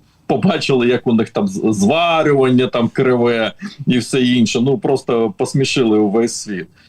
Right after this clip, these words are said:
Ну, підписуйте. Ну, я думаю, що це індуси, знаєте, таке при-, прикриття роблять для того, щоб, е, якось зі збереженням обличчя виконати все, що хочуть від них Сполучені Штати Америки, е, і багато чого іншого.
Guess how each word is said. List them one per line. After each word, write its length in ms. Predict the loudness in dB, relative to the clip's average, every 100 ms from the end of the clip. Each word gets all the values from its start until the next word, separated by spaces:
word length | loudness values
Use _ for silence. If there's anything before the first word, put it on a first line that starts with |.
| -20 -20 _
Ну, 180 | 2 2 -2
підписуйте. 1000 | -6 -2 0 2 0 2 0 2 0 2
Ну, 120 | 2
я 160 | 0 0
думаю, 240 | 0 -2
що 120 | -2
це 180 | -2 2
індуси, 400 | 2 2 0 0 0 2 2 0
знаєте, 280 | -2 -4 -4
таке 280 | -6 -4 -4
при-, 180 | -4 -10 _ -6
прикриття 600 | -4 -2 -4 -2 0 2
роблять 480 | 2 2 2 0 -2
для 120 | -4
того, 300 | 0 0 0
щоб, 300 | -2 -2 -2 -2
е, 260 | -2 -2 -4 -10 -20 _
якось 300 | -2 0 0
зі 80 | 0
збереженням 640 | 0 0 0 0 2 2 2
обличчя 800 | 2 0 0 -2 -2 -2 0 -2
виконати 580 | -2 -4 -2 -2 -2
все, 220 | -4 -6 -8
що 160 | -8
хочуть 380 | -4 -4 -6 -10
від 140 | -4
них 160 | -2 -2
Сполучені 500 | -2 -2 0 0 0
Штати 380 | 0 -2 0 -2
Америки, 600 | -2 0 0 0 -2 -4 -8 -20 -14 -4
е, 560 | 0 0 0 0 2 2
і 80 | 0
багато 360 | 0 0 -2
чого 260 | -2 0 0
іншого. 580 | -2 -6 -6 -6 -6